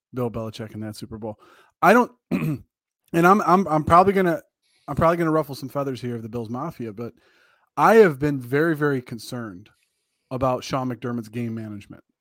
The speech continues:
A lot of times there will be timeouts. Like, Belichick already realizes that timeouts are gold. You can't, you can't use timeouts in, in a, you know, fleeting fashion and do this, that, and the third. The Buffalo Bills throughout the season have been using timeouts, just, just as, as an example,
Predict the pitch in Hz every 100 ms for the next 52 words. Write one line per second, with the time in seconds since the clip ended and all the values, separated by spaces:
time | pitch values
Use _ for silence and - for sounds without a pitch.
0 | _ _ _ _ _ - 123 160 190 196
1 | 185 165 147 - 123 135 139 135 127 156
2 | 160 165 - 170 151 _ 165 147 226 294
3 | 262 202 175 143 143 139 127 120 127 117
4 | - 135 131 120 113 104 110 82 _ _
5 | - 123 165 156 156 139 - 165 156 147
6 | 147 135 131 123 - _ _ _ _ -
7 | 143 139 135 131 127 127 160 151 127 -
8 | 151 143 131 120 135 123 117 123 117 117
9 | 120 123 117 113 127 113 _ _ _ -
10 | 175 208 208 165 160 180 139 117 _ -
11 | 151 151 160 127 - 190 143 117 113 _
12 | _ - 147 143 143 143 185 185 175 135
13 | 151 147 151 131 95 - 139 131 143 -
14 | 135 139 131 123 123 110 147 156 117